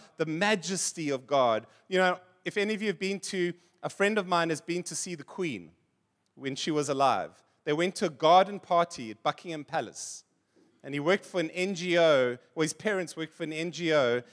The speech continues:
and he tagged along, and they got to shake hands with the Queen. And he said, walking in to these gardens, their gardens are huge and magnificent. And being among royalty, you know, he was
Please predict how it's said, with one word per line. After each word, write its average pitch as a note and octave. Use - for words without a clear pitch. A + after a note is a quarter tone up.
and D3
he F3+
tagged E3+
along, B2
and D#3
they E3
got F#3
to F#3+
shake F#3+
hands F#3
with D3+
the C#3+
Queen. G2+
And D#3+
he F#3+
said, G3+
walking G#3
in F3
to F#3+
these F3+
gardens, D3+
their E3
gardens D#3+
are D3+
huge G#3+
and D#3
magnificent. D#3
And E3+
being B3
among G#3+
royalty, E3+
you E3
know, F3
he F#3+
was F#3+